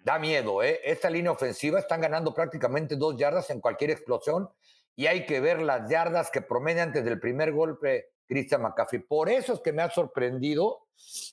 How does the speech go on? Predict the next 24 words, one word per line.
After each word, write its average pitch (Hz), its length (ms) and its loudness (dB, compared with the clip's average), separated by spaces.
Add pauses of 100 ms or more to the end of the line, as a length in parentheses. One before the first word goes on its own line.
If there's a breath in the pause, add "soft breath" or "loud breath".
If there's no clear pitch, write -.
eh, 123 460 2
el 127 160 2
equipo 120 340 -2
de 107 80 2
Matt 131 160 0
Rhule 143 380 -2 (500)
en 120 160 0
este 143 300 -2
dos 131 340 -2
cero, 143 340 0 (640)
eh, 113 500 0
prácticamente 143 920 -2
que 110 100 -2
na-, 127 240 0
bueno, 113 280 -2
por 110 100 -2
lo 117 80 0
menos 135 240 -2
yo 127 80 0
no 123 140 -2
esperaba 104 420 0
en 101 80 0
la 87 140 -4
temporada. 78 480 -2